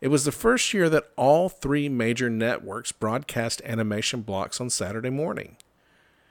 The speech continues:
And in the sixties, Spider-Man, the Fantastic Four, and Iron Man were among the comic book characters who made their mark on Saturday morning. In nineteen seventies, the Aquaman, Superman, Batman were individual successes,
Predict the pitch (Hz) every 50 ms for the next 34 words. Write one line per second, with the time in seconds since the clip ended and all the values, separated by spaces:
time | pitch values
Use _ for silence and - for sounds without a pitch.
0 | _ _ _ _ - 120 120 123 120 113 110 - - - 202 214 - - - 113
1 | 95 98 107 - - - - _ _ _ _ _ _ - - - - - 147 170
2 | 190 190 185 180 175 180 170 131 - - 127 120 110 - 131 139 - - 147 -
3 | - - 143 135 131 120 - 120 127 139 151 143 120 104 98 98 101 104 104 107
4 | 110 113 123 127 131 131 131 120 117 - - - 135 143 156 175 175 - - 170
5 | - - - 135 123 117 - - 120 113 - - 127 117 110 107 110 113 120 120
6 | 110 101 98 101 - 110 104 - - 101 95 95 95 101 107 117 135 156 143 -
7 | - - _ _ _ - - _ - 143 117 120 127 160 165 - - 202 202 180
8 | - - 143 127 139 156 175 175 170 160 151 147 135 - - - - - _ _
9 | _ - - 110 - _ _ - - 110 127 - - - 156 151 147 147 147 147
10 | 147 151 151 147 135 - - - - 127 135 135 - 139 139 139 139 135 135 139
11 | 139 139 120 - 107 107 120 123 127 147 151 147 135 113 113 110 123 135 131 131
12 | 123 - 117 110 - - 98 - - 139 131 143 139 - - 104 87 80 - -